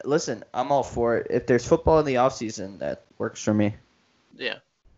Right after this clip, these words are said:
Speaker 2: No, I think The Rock will keep it during the off season, the N F L. So that, that's definitely the way to go for them.
Speaker 1: Uh, the other, the other thing in football was John Gruden pranking the Raiders.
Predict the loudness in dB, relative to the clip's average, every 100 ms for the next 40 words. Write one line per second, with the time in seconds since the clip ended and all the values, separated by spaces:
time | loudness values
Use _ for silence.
0 | -20 _ -6 -4 -6 -10 -6 -4 -6 -10
1 | -20 -20 -14 -14 -14 _ -12 -10 -10 -10
2 | -10 -14 -20 -20 -20 -20 -20 -18 -20 -20
3 | -18 -16 -16 -14 -10 -4 -4 -6 -12 -2
4 | 0 0 -6 _ 2 2 -4 -4 -2 -2
5 | -6 -8 -10 -10 -18 -20 -20 _ -20 -20
6 | -20 -20 -20 _ 4 6 6 6 8 10
7 | 8 6 6 6 4 2 2 0 0 2
8 | 6 8 6 2 0 4 4 2 -2 -4
9 | -8 -16 -4 4 6 6 4 2 4 2
10 | -2 -10 -16 _ _ 0 4 4 2 0
11 | 2 4 4 4 2 -2 -10